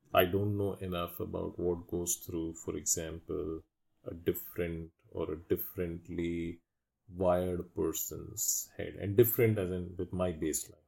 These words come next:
I don't mean different as in I don't think lesbians are outliers or, uh, gays are outliers or cross-dressers are outliers. I mean it from my baseline, right? So I don't understand other identities just as sh-, good as I should.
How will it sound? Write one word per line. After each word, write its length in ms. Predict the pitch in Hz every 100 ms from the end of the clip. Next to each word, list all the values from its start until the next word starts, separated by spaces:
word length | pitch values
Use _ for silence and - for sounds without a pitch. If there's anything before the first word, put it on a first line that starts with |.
| -
I 120 | 92
don't 240 | 92 87
mean 200 | 87 85
different 440 | 82 76 85 82 82
as 160 | 78
in 120 | 80 78
I 140 | 80
don't 280 | 80 82 82
think 240 | 82 80 - _ _ _ _ _ _
lesbians 580 | 101 90 82 87 82 78
are 140 | 76 78
outliers 680 | 76 80 76 78 76 78
or, 280 | 78 78 78 82
uh, 180 | 82 78 80 _ _ _ _ _ _ - 95
gays 300 | 90 85 80
are 140 | 78 76
outliers 560 | 76 - 78 76 76
or 120 | 78
cross-dressers 720 | 76 - 76 76 80 73 78 80
are 120 | 80
outliers. 560 | 82 78 - 80 - -
I 120 | 92
mean 220 | 104 113
it 140 | 123 127 -
from 200 | - 120
my 220 | 117 120
baseline, 580 | 110 85 76 - - -
right? 200 | 87 90
So 320 | - 90 82 _ _ _ -
I 120 | 107
don't 340 | 107 113 123 120
understand 600 | 92 95 92 - 98 95
other 260 | 90 92 90
identities 720 | 85 87 85 87 90 87 87
just 380 | - 101 - -
as 240 | 82 -
sh-, 440 | - - - - -
good 200 | 95 92
as 160 | 87 85
I 160 | 85 82
should. 420 | - - 104